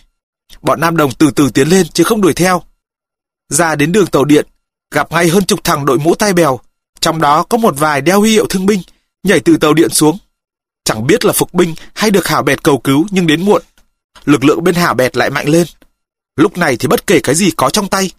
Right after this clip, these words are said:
hai bên đều đem ra sử dụng đánh nhau. Đôn Sẹo ngã xuống đường tàu điện, còn bị một thằng chán bê bết máu cầm một cục gạch ném vào đầu. May mà lúc đó Dũng Chột vừa tới.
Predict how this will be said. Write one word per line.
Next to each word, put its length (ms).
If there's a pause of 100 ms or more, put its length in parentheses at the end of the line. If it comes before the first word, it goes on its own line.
(220)
hai 180
bên 220
đều 140
đem 180
ra 100
sử 180
dụng 200
đánh 160
nhau. 220 (720)
Đôn 160
Sẹo 200
ngã 200
xuống 220
đường 180
tàu 160
điện, 200 (300)
còn 120
bị 120
một 160
thằng 180
chán 260
bê 120
bết 160
máu 300
cầm 140
một 120
cục 140
gạch 200
ném 140
vào 140
đầu. 280 (800)
May 280
mà 100
lúc 160
đó 180
Dũng 140
Chột 240
vừa 120
tới. 320